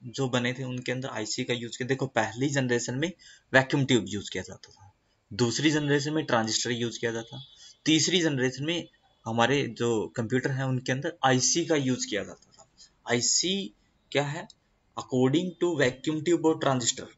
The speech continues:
बहुत एडवांस काम करता था, और इससे आपकी component का size भी कम हो गया था, मतलब, computer का size भी बहुत ज़्यादा कम हो गया था,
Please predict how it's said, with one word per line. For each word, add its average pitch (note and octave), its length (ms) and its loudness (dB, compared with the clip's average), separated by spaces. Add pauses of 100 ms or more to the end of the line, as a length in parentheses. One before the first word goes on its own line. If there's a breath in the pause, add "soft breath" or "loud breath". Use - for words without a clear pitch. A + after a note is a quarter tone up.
(420)
बहुत C#3+ 200 2
एडवांस C3 520 2
काम B2+ 220 -2
करता G#2+ 280 -10
था, A#2+ 260 -10 (300 soft breath)
और A2 260 4
इससे - 840 -2
आपकी A#2 320 -2
component C#3+ 580 4
का D#3+ 100 0
size C#3 300 2
भी D3+ 100 -2
कम C#3+ 160 -2
हो D3 140 -2
गया B2+ 160 0
था, C3+ 80 -6
मतलब, B2+ 240 -6
computer B2 400 -2
का C#3 80 0
size B2+ 260 -2
भी B2+ 120 -4
बहुत B2+ 380 2
ज़्यादा A#2+ 220 4
कम A2 180 -6
हो A#2+ 140 -2
गया A2 120 2
था, A2+ 160 -12